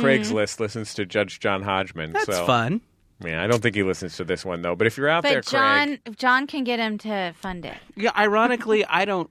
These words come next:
Speaker 2: deal with Craig from Craigslist. Too much drama.
Speaker 1: Yeah.
Speaker 2: Too much drama,
Speaker 1: <laughs>
Speaker 2: that guy.
Speaker 1: Yeah. You, uh,
Speaker 2: Ah, the drama!
Speaker 1: Well, Jordan, you're saying that, but it's because you dated Angie for so long. <laughs>
Speaker 2: Sure.
Speaker 3: Oh, my
Speaker 2: Yeah.
Speaker 3: gosh, Angie.
Speaker 2: That's true.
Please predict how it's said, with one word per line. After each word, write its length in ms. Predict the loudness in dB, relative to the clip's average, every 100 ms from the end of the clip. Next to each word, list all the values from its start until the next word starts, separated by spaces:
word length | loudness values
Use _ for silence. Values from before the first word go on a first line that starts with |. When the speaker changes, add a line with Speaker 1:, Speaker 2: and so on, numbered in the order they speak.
| -6
Speaker 2:
deal 180 | -2 -2
with 160 | -2
Craig 280 | -4 -4 -4
from 160 | -8 -4
Craigslist. 520 | -2 -4 -4 -8 -10
Too 120 | -12
much 240 | -12 -12 -4
drama. 380 | -4 -4 -8 -14 -14 -6
Speaker 1:
Yeah. 280 | -2 -2 -2 -6 -6
Speaker 2:
Too 100 | -2
much 180 | 0 0 0
drama, 420 | 0 0 0 0 -2 -4
Speaker 1:
<laughs> 140 | -6
Speaker 2:
that 220 | -2 -2
guy. 220 | 0 -2 0
Speaker 1:
Yeah. 140 | -2 -6
You, 400 | -4 0 0 0
uh, 20 | 0
Speaker 2:
Ah, 380 | 2 2 4 4
the 100 | 2
drama! 920 | 0 2 4 4 4 2 2 2 0 -4
Speaker 1:
Well, 300 | 0 2 4
Jordan, 500 | 2 2 4 2 0
you're 240 | 0 2 2
saying 420 | 2 0 2 4
that, 180 | 4 4
but 100 | 0
it's 140 | -2
because 440 | -4 -4 2 2 2
you 120 | -2
dated 400 | 2 4 4 2
Angie 500 | 2 4 2 0 -4
for 200 | -4 -6
so 280 | 0 0 2
long. 300 | 0 0 2
<laughs> 160 | 2
Speaker 2:
Sure. 260 | 2 2 2
Speaker 3:
Oh, 320 | 2 2 2
my 180 | 2 2
Speaker 2:
Yeah. 60 | 0
Speaker 3:
gosh, 880 | 0 2 2 2 2 2 0 -2 -6
Angie. 540 | -4 -2 0 -2 -4
Speaker 2:
That's 300 | -4 -4 -4
true. 480 | 0 2 4 4 2